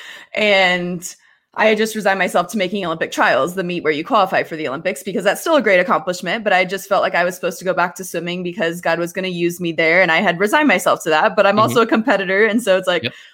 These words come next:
Speaker 1: quote, resign, but I'm not just, like, gonna go to practice and, and not do my best.
Speaker 2: Mm-hmm.
Speaker 1: But when this happened, I was like, "For five years, I've been told I'm insane. And I was right all along. Like, I do know my body. I'm not crazy."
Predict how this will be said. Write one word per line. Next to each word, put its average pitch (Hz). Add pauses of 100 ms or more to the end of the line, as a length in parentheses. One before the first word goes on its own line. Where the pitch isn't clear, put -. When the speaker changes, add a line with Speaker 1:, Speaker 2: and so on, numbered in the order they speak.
Speaker 1:
quote, 254
resign, 202
but 196
I'm 208
not 220
just, 233
like, 185
gonna 190
go 185
to 175
practice 175
and, 170 (180)
and 190
not 170
do 185
my 160
best. 160
Speaker 2:
Mm-hmm. 123 (420)
Speaker 1:
But 180
when 214
this 196
happened, 214
I 190
was 185
like, 185 (160)
"For 220
five 220
years, 240
I've 185
been 196
told 185
I'm 180
insane. 202
And 185
I 180
was 180
right 190
all 170
along. 170
Like, 175
I 170
do 240
know 220
my 175
body. 170
I'm 175
not 202
crazy." 175